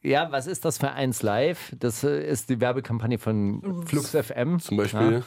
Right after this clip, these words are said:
Speaker 1: zum Beispiel.
Speaker 3: Der Sparkasse, der D K B, Familienbank.
Speaker 1: Ja.
Speaker 3: Ich denke, von jeder
Speaker 1: Manchmal, ich
Speaker 3: Institution,
Speaker 1: hab
Speaker 3: die einen
Speaker 1: das
Speaker 3: Twitter-Account
Speaker 1: schon
Speaker 3: hat.
Speaker 1: auch mal, äh, glaub, von einem Dreivierteljahr habe ich das mal als, als,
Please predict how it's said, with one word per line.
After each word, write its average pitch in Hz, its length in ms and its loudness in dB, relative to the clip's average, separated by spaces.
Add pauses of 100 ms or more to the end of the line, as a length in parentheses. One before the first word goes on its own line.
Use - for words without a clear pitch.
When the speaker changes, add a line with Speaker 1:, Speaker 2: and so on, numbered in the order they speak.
Speaker 1:
zum - 160 -4
Beispiel. 120 420 0 (200)
Speaker 3:
Der 104 60 2
Sparkasse, 110 760 2 (720)
der - 240 -2
D 117 140 0
K 120 140 2
B, 117 260 4
Familienbank. 110 840 2
Speaker 1:
Ja. 95 160 0
Speaker 3:
Ich 104 160 -2
denke, 120 480 2 (420)
von 110 320 -2
jeder 104 260 4
Speaker 1:
Manchmal, 117 400 2
ich - 140 -4
Speaker 3:
Institution, 110 80 4
Speaker 1:
hab 107 80 6
Speaker 3:
die - 60 2
einen 110 80 2
Speaker 1:
das 98 100 -2
Speaker 3:
Twitter-Account 110 220 2
Speaker 1:
schon 104 200 4
Speaker 3:
hat. - 60 -6
Speaker 1:
auch 107 400 -2 (120)
mal, 101 260 0 (120)
äh, 113 160 -4 (140)
glaub, 117 220 0
von 117 180 -2
einem 101 100 0
Dreivierteljahr 90 460 -2
habe 82 140 -4
ich 82 60 -10
das - 140 -16
mal 85 120 -4
als, - 280 -12 (240)
als, - 240 -16